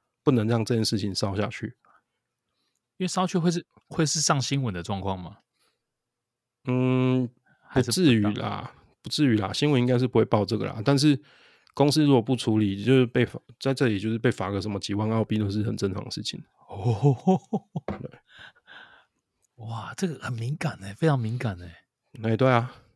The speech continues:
Speaker 2: 只，光，光是听到，然后就直接开除，而且二话不说，速度之快。
Speaker 1: 没有开除啦，就是给他最后一张警告信，就是跳过第一张，直接给第二张。
Speaker 2: 等一下，所以他是没有走的？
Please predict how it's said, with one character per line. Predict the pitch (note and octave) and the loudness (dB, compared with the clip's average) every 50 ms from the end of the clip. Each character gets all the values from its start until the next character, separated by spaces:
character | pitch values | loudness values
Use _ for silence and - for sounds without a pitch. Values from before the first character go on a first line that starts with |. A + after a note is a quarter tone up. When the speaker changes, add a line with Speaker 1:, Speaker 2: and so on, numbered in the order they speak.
| _ _ _ _ _ _ _ _ _ _ - A#2+ A2+ A2+ | _ _ _ _ _ _ _ _ _ _ 2 4 4 4
Speaker 2:
只， | G#2+ B2+ - B2+ | 2 2 -2 0
光， | B2 C3 C3+ | 0 0 0
光 | - D#3 F3+ | 0 0 0
是 | F#3 - | 0 -2
听 | F3 - F3 E3 E3 E3+ | 0 2 2 2 2 2
到， | D#3 F3 C#3 G#2+ F#2 F#2 G#2 | 2 2 2 2 -2 -6 -8
然 | G2 F#2 | -4 -2
后 | A#2 E3 - _ _ _ _ | -2 -2 -4 _ _ _ _
就 | - - D3 C3+ A#2+ G#2+ | 0 2 2 2 2 0
直 | G2+ - - A2 | -4 -10 -10 -4
接 | G#2+ A#2+ | -2 -2
开 | A#2+ - - B2 A2 A2 | -2 0 0 0 0 0
除， | A#2 - - F#2 | -2 -6 -10 -8
而 | E2+ A2 | -8 -10
且 | A2 - | -10 -8
二 | A2+ A2 | -8 -4
话 | G#2+ A2 A2 | -2 -2 -2
不 | G#2 - A2+ | -2 -4 -10
说， | - - - G#2+ G2 G2 G2+ - _ - - - - _ _ _ | -10 -8 -6 -4 -4 -4 -6 -8 _ -20 -20 -20 -20 _ _ _
速 | - - C3 A#2 | -6 -4 -4 -2
度 | A2+ A#2+ G#2+ | -2 -4 -4
之 | - - G2+ G#2 | -4 -6 -8 -8
快。 | - - - - B2 | -8 -10 -6 0 2
Speaker 1:
没 | D#3+ F3+ | 2 2
有 | E3+ | 2
开 | - D#3+ E3+ | 2 2 2
除 | E3 - C3 A2+ | 4 4 4 4
啦， | G2+ - G#2+ | 4 4 0
就 | - - D3+ | 2 4 4
是 | D3+ C#3 | 4 4
给 | - G#2+ G2+ | 2 0 2
他 | A2 A2+ A#2 B2+ A2 A2 A#2+ A#2+ - B2 - | 4 4 4 2 0 -4 -8 -10 -12 -16 -6
最 | - - A#2 | 0 2 4
后 | A#2 A2+ A2 | 4 4 4
一 | |
张 | G#2+ G#2+ G#2+ A2+ A#2+ A#2 | 4 2 0 -2 -4 -4
警 | - A2+ G2+ | -6 -4 -4
告 | F#2+ G#2 G2+ | 0 0 -2
信， | F#2+ - G#2+ G#2+ - - _ _ | 0 -2 -6 -8 -8 -14 _ _
就 | - A#2 | -6 -4
是 | G#2 A#2 A2 | -4 -4 -6
跳 | - - C#3 C3 A#2 | -2 2 4 4 6
过 | A#2 A#2+ A2 | 6 4 4
第 | G2 A2 G#2 | 2 0 -2
一 | G2+ | -2
张， | A2+ G2+ G2 C3 - _ | -2 -4 -6 -8 -12 _
直 | - A#2 | -4 -4
接 | A2 G#2 | -4 -4
给 | - C3+ D3 | -4 -6 -8
第 | - - A2+ A2 | -4 -4 -2 -2
二 | G#2 | -2
张。 | F#2+ - F#2+ G2 - _ _ _ _ _ _ _ _ _ _ - _ | -4 -8 -10 -10 -12 _ _ _ _ _ _ _ _ _ _ -20 _
Speaker 2:
等 | _ - B2 | _ -4 -4
一 | E3+ | -4
下， | E3 A#2 - | -4 -6 -4
所 | - E3+ | -4 -2
以 | D#3+ | 2
他 | E3 G3 | 2 2
是 | G3 G3+ | 2 4
没 | F#3+ C3 | 2 2
有 | G#2+ G#2 | 0 0
走 | - G2+ E2+ | 0 -2 -2
的？ | D#2 - | -2 -10